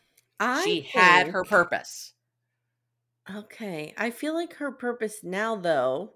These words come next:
Speaker 1: let's talk about what she's talking about in present time,
Speaker 2: Yeah.
Speaker 1: is her purpose finding Travis? 'Cause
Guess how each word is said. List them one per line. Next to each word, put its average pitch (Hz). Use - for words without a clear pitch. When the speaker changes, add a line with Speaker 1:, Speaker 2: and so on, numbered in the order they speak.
Speaker 1:
let's 180
talk 202
about 180
what 165
she's -
talking 165
about 147
in 160
present 151
time, 139
Speaker 2:
Yeah. 131
Speaker 1:
is 240
her 285
purpose 233
finding 180
Travis? -
'Cause 175